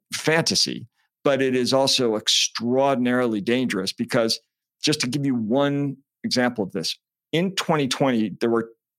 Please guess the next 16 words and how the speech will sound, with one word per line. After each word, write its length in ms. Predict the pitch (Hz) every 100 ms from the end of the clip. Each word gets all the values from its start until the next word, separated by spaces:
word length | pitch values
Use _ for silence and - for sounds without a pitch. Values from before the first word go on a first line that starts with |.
| _
seven 500 | - - 175 160 165
states 400 | 147 - 135 -
decided 420 | - - 131 120
by 120 | 98 104
three 340 | - - 135
points 340 | 135 123 113
or 60 | 104
less. 540 | 92 82 - - - - _ _ _
Biden 320 | 120 135 156 139
won 240 | 123 113
six 420 | - - 156 151
of 160 | 101 -
them, 160 | - _ _ _ _ _ _ _ _
um, 260 | 123 107 107 _
and 320 | 127 117 110 -
needed 680 | - 123 139 156 151 127 104